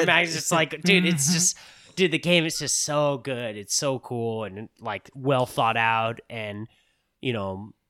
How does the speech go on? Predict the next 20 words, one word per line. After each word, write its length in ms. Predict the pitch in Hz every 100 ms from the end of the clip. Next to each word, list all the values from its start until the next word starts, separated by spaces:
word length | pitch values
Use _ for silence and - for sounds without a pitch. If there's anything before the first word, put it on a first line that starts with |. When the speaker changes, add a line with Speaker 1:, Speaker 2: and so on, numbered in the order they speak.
| _ _
Speaker 2:
balanced 640 | 123 113 113 110 110 -
well 320 | 113 110 107 104
with 200 | 107 -
difficulty 800 | 113 113 - 113 - 117 110 104
and 280 | 107 107 -
character. 400 | 135 117 - 123
Like, 200 | 117 104
the 180 | - 107 95
writing 560 | 120 113 139 143 156 147
and 100 | 113
the 80 |
character 540 | 95 127 123 120 156 156
in, 140 | 156 - -
in 160 | - 147
it 180 | 170 -
is 160 | - 117
just 320 | - 117 -
like, 300 | 104 95 - -
Speaker 1:
Yeah. 240 | 113 95 - _
Speaker 2:
man, 440 | 147 123 92 80